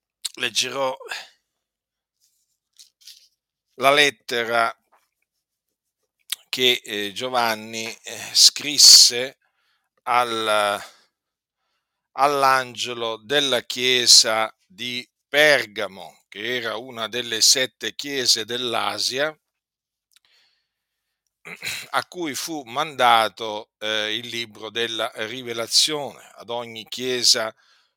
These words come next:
fu mandata una lettera, peraltro. Allora,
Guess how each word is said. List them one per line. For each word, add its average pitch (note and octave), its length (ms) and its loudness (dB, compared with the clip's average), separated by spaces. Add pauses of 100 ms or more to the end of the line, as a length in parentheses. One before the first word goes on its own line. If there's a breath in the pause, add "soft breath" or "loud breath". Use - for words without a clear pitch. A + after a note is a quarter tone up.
fu - 160 -18
mandata A2 840 0
una A#2 480 -4
lettera, A#2+ 580 -2
peraltro. A2 840 -4 (160)
Allora, A#2 540 -6